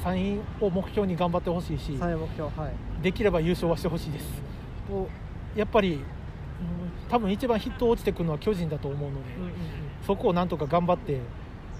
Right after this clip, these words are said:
Speaker 1: まあ、実際六連勝もしてたから、そんなに相性がわ-、
Speaker 2: はい。
Speaker 1: 絶望的に悪いという感じではな-、
Speaker 2: はいはいはい。
Speaker 1: ないですからね。
Speaker 2: 勝てる相手ではあるってことですよね。
Speaker 1: むしろヤクルトが怖いっす。ヤクルトが。
Speaker 2: <laughs> ヤクルトの方が全然怖い。
Speaker 1: もう今年はヤクルトに異様にやられたんで、
Speaker 2: はいはい。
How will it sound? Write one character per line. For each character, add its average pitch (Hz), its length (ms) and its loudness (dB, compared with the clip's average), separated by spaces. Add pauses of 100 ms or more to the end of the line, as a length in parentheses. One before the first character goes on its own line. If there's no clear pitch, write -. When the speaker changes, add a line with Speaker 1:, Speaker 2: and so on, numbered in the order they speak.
(120)
Speaker 1:
ま 143 80 -4
あ、 - 20 -4 (160)
実 196 100 0
際 254 160 6
六 190 180 4
連 285 100 6
勝 175 220 2
も 139 220 -4
し - 120 -10
て 226 120 0
た 170 100 0
か 151 100 -4
ら、 135 100 -4 (300)
そ 254 80 -2
ん 320 60 -2
な 320 80 2
に 262 100 0
相 269 180 4
性 262 140 4
が 175 100 4
わ-、 156 120 4
Speaker 2:
は 185 60 -2
い。 - 20 -8 (1120)
Speaker 1:
絶 262 240 2
望 294 160 2
的 269 240 -2
に 226 100 2
悪 226 200 6
い 156 80 2 (240)
と 151 80 -4
い 151 100 0
う 151 40 -2
感 165 180 0
じ 156 80 -2
で 151 80 0
は 127 80 -2
な-、 127 80 -4
Speaker 2:
は 143 60 -6
い - 80 -6
は 196 80 -2
い - 20 2
は - 0 -
い。 - 20 2
Speaker 1:
な 196 60 2
い 247 60 0
で - 40 -4
す - 60 -8
か 151 80 -4
ら 120 60 -6
ね。 - 60 -8 (140)
Speaker 2:
勝 208 180 4
て 233 60 4
る 226 80 4
相 247 140 2
手 208 60 -2
で 214 100 2
は 139 180 0
あ 135 60 -6
る 147 60 -6
っ - 20 -6
て - 80 -8
こ 131 40 -8
と 127 80 -10
で 127 60 -10
す - 40 -10
よ - 20 -10
ね。 - 80 -8
Speaker 1:
む 233 80 0
し 214 100 -2
ろ 160 60 -2
ヤ 196 120 2
ク 320 120 0
ル 269 80 2
ト 196 100 4
が 160 80 2
怖 190 240 2
い 143 40 0
っ - 20 -4
す。 - 60 -10 (360)
ヤ 160 100 0
ク 170 120 0
ル 180 80 6
ト - 80 4
が。 226 320 4
Speaker 2:
<laughs> - 0 - (420)
ヤ 214 120 4
ク 294 80 4
ル 254 40 4
ト 226 80 8
の 185 60 2
方 170 60 2
が 180 80 0
全 190 120 4
然 180 120 2
怖 170 160 2
い。 143 40 -6 (280)
Speaker 1:
も 196 100 2
う 175 80 -2
今 254 120 0
年 240 180 2
は 190 40 6
ヤ 190 120 6
ク - 80 0
ル 208 80 2
ト 160 100 -2
に 160 140 0
異 - 20 -2
様 196 120 4
に 151 100 0
や 151 60 2
ら 160 80 2
れ 147 40 0
た 143 120 -4
ん 131 60 -4
で、 131 80 -6
Speaker 2:
は 185 60 -2
い - 40 -2
は 156 40 -6
い。 - 20 -8